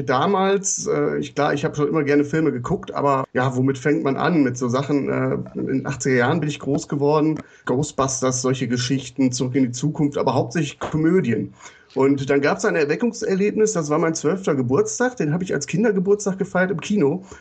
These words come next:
Und der Film, den wir geguckt haben, das war Independence Day. Und das war so für mich, ja, irgendwo die Mannwerdung des, mit dem Actionkino. Zum ersten Mal bin ich da mit dem Actionkino groß in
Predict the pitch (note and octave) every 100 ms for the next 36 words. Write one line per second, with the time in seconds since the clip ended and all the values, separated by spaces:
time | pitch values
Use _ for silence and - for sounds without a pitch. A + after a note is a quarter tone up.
0 | - C#3+ C#3+ C#3+ D#3 - - - A3 C4
1 | G#3+ A3 G3+ G3 A#3 - C3+ C#3+ D#3 -
2 | - F2+ - D#3+ C#3+ - - - - -
3 | - - C3 C#3+ D#3 F#3+ G#3 G#3+ G#3+ G3+
4 | A#3 - - _ _ _ _ D3+ D3 B2+
5 | - F3 A#3 G3 G3+ D#3 D#3 C#3+ A3+ G3
6 | G3+ G3 D3+ - F#3+ F3+ G#3 - E3 B2
7 | A#2 G2+ G2 - _ _ - C#3+ D3+ G#3
8 | - F#3+ F3+ E3 F3 - D#3+ D#3 C#3 F#3
9 | F#3 D#3 F3+ D3+ C3 D3 F3+ - D#3+ D3+